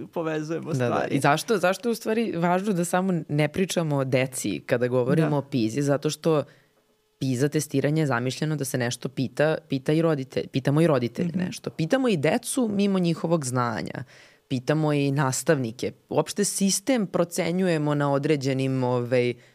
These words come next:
Speaker 2: parametrima. I sad, ko, na primjer, ajde da krenemo možda od dece zapravo. Postoji čitav deo gde de-, deca govore o tome kako se ona osjećaju u obrazovnom sistemu i van njega,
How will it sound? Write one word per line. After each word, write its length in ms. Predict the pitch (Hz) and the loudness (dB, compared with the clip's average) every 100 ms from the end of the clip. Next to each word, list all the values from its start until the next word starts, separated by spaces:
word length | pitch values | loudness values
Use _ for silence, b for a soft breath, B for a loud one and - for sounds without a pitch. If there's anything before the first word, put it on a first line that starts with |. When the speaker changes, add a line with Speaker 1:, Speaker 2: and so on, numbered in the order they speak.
| b b _ | b b _
Speaker 2:
parametrima. 720 | 135 135 135 113 - - - - b b b b b | 0 2 2 -2 -8 -12 -10 -14 b b b b b
I 80 | - | -6
sad, 240 | - 156 - - | 0 0 -2 0
ko, 200 | 170 170 | 2 2
na 240 | - 160 151 | 0 -4 -2
primjer, 280 | 170 165 | 0 2
ajde 140 | 160 156 | 2 0
da 100 | 156 | -2
krenemo 360 | 170 160 160 | 0 2 2
možda 280 | 151 151 147 | 2 2 2
od 80 | 147 | 0
dece 440 | 131 135 127 123 101 | 2 2 2 -2 -2
zapravo. 540 | - - - 87 107 | -6 -8 -10 -8 -8
Postoji 760 | - 143 127 - 127 131 143 127 b b b _ _ | -4 -4 -2 2 2 4 2 -2 b b b _ _
čitav 400 | 180 175 196 170 | -2 2 0 0
deo 400 | 147 185 226 226 | 0 -2 0 0
gde 240 | 196 175 | 0 0
de-, 220 | 165 170 - | 0 0 0
deca 460 | 151 170 170 175 | 0 0 0 -2
govore 440 | 156 151 147 156 143 | 2 2 2 2 2
o 60 | |
tome 400 | 135 135 135 131 | 0 -2 0 -2
kako 300 | 123 123 - | -2 -4 -4
se 160 | 131 175 | -2 0
ona 240 | 220 220 | 2 2
osjećaju 480 | 202 196 180 190 185 | 0 -2 -2 0 2
u 180 | 180 170 | 2 2
obrazovnom 520 | 175 175 170 165 160 | 2 2 0 -2 -2
sistemu 460 | 156 156 170 165 165 | -4 -4 0 0 0
i 80 | 151 | 0
van 200 | 160 156 | 0 0
njega, 560 | 151 147 143 147 139 | 0 0 0 2 0